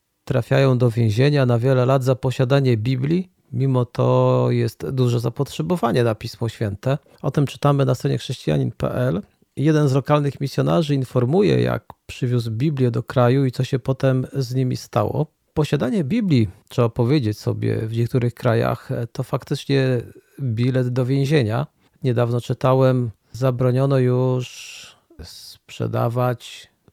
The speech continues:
ściągać za darmo ze sklepu Apple Biblię. Także firma Apple ma nakaz, chiński nakaz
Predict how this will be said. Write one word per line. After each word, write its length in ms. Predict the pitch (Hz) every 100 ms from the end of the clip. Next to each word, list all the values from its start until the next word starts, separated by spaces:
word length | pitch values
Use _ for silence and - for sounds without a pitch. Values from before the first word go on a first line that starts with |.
| _
ściągać 560 | - - 107 117 117 117
za 120 | 123
darmo 520 | 110 120 117 120 120 - - - -
ze 140 | 123
sklepu 600 | - 131 120 135 127 139 -
Apple 360 | 190 - 95 80 _ _ _ - 127
Biblię. 460 | 107 98 101 131 - _ _
Także 280 | 117 110 117
firma 340 | 135 123 120
Apple 420 | 135 - 127 123
ma 640 | 117 117 120 120 120 117 110 -
nakaz, 760 | 123 120 123 - 117 139 - _ _ _
chiński 480 | 147 139 - 107
nakaz 500 | 101 95 107 113 -